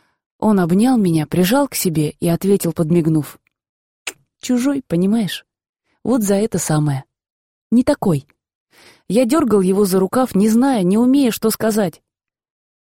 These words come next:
«Не сердись», повторил он и шепотом на ухо добавил: «Плакать тоже не надо».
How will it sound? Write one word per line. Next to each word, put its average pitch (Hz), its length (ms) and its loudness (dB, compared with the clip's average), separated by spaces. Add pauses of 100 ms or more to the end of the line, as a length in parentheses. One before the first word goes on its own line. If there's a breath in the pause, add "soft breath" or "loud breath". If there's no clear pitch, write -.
(120)
«Не 240 140 2
сердись», 254 460 0
повторил 180 500 0
он 143 300 -6
и 190 60 -2
шепотом 180 500 -2
на 214 160 2
ухо 208 220 -2
добавил: 165 500 -2 (300)
«Плакать 170 560 -2 (140)
тоже 175 320 0
не 175 120 2
надо». 165 320 0